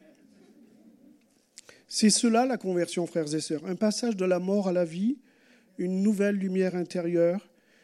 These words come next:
une vision du monde changé, une transplantation d'un nouveau cœur. Ce n'est pas quelque chose que l'on rajoute à un ancien fond, C'est un ancien fond qui est jeté hors du cœur, qui est remplacé par quelque chose de nouveau.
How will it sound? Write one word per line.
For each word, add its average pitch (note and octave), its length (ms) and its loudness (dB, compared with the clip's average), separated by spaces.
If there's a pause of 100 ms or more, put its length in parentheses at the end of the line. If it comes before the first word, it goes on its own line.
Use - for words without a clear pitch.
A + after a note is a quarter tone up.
(160)
une F3 120 -2
vision F#3 360 -2
du E3+ 140 -2
monde F3 220 0
changé, E3 640 -2 (400)
une E3 160 -6
transplantation G#3 760 -2
d'un F3 160 4
nouveau G3+ 360 6
cœur. G3 540 4 (640)
Ce - 140 2
n'est F#3 100 4
pas G#3 140 0
quelque A3+ 260 2
chose A3+ 240 4
que A#3+ 100 0
l'on G#3+ 140 6
rajoute G#3 460 6
à G3 100 6
un F#3+ 160 2
ancien G#3 400 2
fond, G3+ 400 -2 (840)
C'est - 260 -2
un F3+ 240 0
ancien A3 400 2
fond A#3 300 2
qui G3+ 220 -2
est F3+ 80 2
jeté G#3+ 500 2
hors G#3+ 200 4
du F#3+ 180 2
cœur, G3+ 420 2
qui - 120 -8
est F#3 40 -2
remplacé F#3 380 -4
par F3 180 -10
quelque F3+ 260 -8
chose E3+ 240 -8
de E3 140 -2
nouveau. E3 580 0